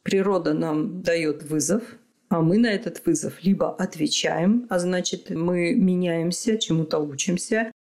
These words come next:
и этот вызов, э, заканчивается в нашу сторону – либо мы это по старой привычке в эмоциях подавляем, вытесняем,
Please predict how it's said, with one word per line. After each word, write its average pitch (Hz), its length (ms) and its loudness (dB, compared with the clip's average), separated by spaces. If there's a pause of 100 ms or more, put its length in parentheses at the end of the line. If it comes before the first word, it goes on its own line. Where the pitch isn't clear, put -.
(280)
и 202 100 4
этот 170 420 0
вызов, 185 500 2
э, 160 460 0
заканчивается 175 1000 0
в 202 60 4
нашу 202 340 2
сторону – 202 600 -2 (380)
либо 214 380 4
мы 202 180 2
это 170 400 0
по 156 180 -4
старой 170 360 -2
привычке 165 680 0
в 156 200 0
эмоциях 160 720 -2
подавляем, 165 760 2
вытесняем, 175 920 0